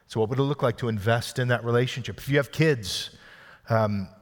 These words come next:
I'm sending my oldest back to college on Sunday. And so we're, we're realizing we're waving goodbye to our kids. Some of you have already done that. But what would it look like to invest in your kids, to invest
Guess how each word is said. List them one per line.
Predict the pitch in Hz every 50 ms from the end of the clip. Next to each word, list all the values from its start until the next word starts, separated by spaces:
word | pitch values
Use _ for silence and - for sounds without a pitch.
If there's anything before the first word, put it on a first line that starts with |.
| - -
I'm | 113 110 110 107 95
sending | - - 143 131 127 127 123
my | 120 117 113
oldest | 104 123 131 139 131 131 127 - -
back | 131 127 - -
to | 131 -
college | - - 135 131 135 123 107 104 92 85 - - -
on | 120 113 110 104 101
Sunday. | - - - 117 113 98 85 76 - - - - - - - - - - _ -
And | 113 107 104 -
so | - 110
we're, | 104 117 131 139 104 -
we're | 113 123 139 139
realizing | 131 127 123 123 123 123 123 117 120 113
we're | 131 143
waving | 131 123 120 131 123 131 131
goodbye | 127 131 127 123 120 135 151
to | 147 127
our | 110 104
kids. | - - 117 90 82 -
Some | - 127 120
of | 123 120
you | 135 131
have | 131 117 -
already | - 117 113 120 131 131 127
done | 123 110 123 131 143
that. | 131 95 82 - - - - - - -
But | - 127
what | 123 131 135
would | 156 160
it | 160
look | 156 175 180 -
like | - 120 107 -
to | 123
invest | 113 107 117 123 120 - - 139
in | 139 135
your | 135 131
kids, | - - 151 139 127 110 -
to | - 113
invest | 104 101 113 120 123 123 - - -